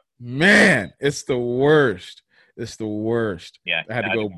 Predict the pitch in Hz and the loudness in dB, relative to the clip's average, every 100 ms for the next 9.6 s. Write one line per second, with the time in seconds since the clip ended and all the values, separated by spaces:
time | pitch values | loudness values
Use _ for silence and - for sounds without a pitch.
0 | 92 117 117 113 - 123 107 101 - 110 | -4 0 0 -2 -6 -10 -10 -12 -10 -6
1 | 113 104 101 95 95 95 - 95 107 _ | -6 -6 -10 -12 -10 -12 -14 -16 -18 _
2 | _ _ 113 107 98 101 98 101 107 98 | _ _ -14 -12 -10 -8 -10 -10 -10 -10
3 | 87 107 104 90 82 80 82 90 101 _ | -8 -6 -6 -8 -10 -14 -14 -16 -20 _
4 | _ - 95 101 98 95 90 - 87 85 | _ -4 -2 -2 -4 -6 -8 -8 -6 -6
5 | 85 - - 101 92 - 90 82 85 - | -10 -16 -6 -6 -4 -10 -10 -8 -8 -2
6 | 101 92 104 104 98 95 - 92 85 _ | 0 0 -2 -4 -4 -4 -6 -12 -16 _
7 | - - - - - - - 240 - - | -10 -8 -8 -10 -10 -2 0 0 -4 -12
8 | 170 - 185 175 190 262 143 - - - | -12 -8 -2 0 0 -2 -4 -6 -14 -8
9 | 160 175 185 170 - - | -2 0 0 -2 -6 -12